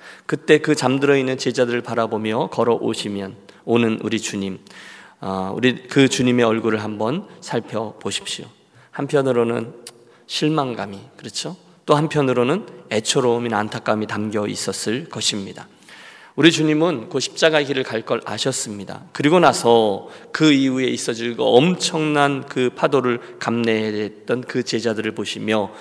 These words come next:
주님은 안타까워하셨습니다. 그래서였던 것 같아요. 버럭 화를 내지 않으시고 대신 이렇게 권하셨습니다. "시험에 들지 않게 깨어 있어 기도하라. 마음에는 원이로되 육신이 약하도다." 하시고,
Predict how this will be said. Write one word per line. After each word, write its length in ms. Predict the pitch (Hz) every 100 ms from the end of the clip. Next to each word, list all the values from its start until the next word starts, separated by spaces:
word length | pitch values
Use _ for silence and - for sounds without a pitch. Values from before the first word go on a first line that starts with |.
| - -
주님은 400 | - 110 107 110
안타까워하셨습니다. 1500 | 107 107 113 104 107 101 95 - 123 - 120 - 104 95 - _ - - _
그래서였던 680 | 143 151 147 127 - 117 110
것 120 | 104
같아요. 440 | - - 98 95 - _ _
버럭 580 | - 120 127 - - -
화를 240 | - 160 156
내지 220 | 135 -
않으시고 640 | 110 107 - 95 110 160 - -
대신 320 | - - 117
이렇게 300 | 123 135 -
권하셨습니다. 920 | 127 110 107 104 - 104 101 - 101 - - -
"시험에 420 | - 151 135 131
들지 320 | 120 123 117
않게 300 | 113 110 117
깨어 320 | 107 127 113 107
있어 440 | 107 123 143 165
기도하라. 800 | - 101 95 98 98 98 95 - - - -
마음에는 420 | 120 120 123 123
원이로되 600 | 117 117 113 113 110 107
육신이 440 | 123 135 - 139 127
약하도다." 600 | 113 123 113 110 104 - - -
하시고, 640 | - - 104 - - -